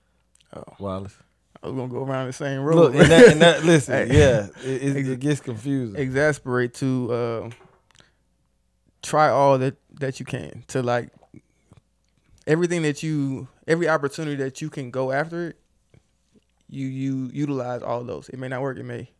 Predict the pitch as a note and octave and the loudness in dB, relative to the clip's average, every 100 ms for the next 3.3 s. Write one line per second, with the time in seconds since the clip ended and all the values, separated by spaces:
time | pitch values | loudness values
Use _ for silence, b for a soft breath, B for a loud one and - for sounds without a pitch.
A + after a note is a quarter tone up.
0 | - - - - - - - _ - B2+ | -14 -12 -12 -12 -10 -10 -12 _ -6 -6
1 | B2 C3 - - - - C3 G#2 - - | -2 -4 -4 -6 -6 -4 -4 -6 -8 -8
2 | D2+ B2 _ b b A2+ A2 - F2+ - | -8 -10 _ b b -10 -6 -6 -6 -12
3 | - - | -12 -18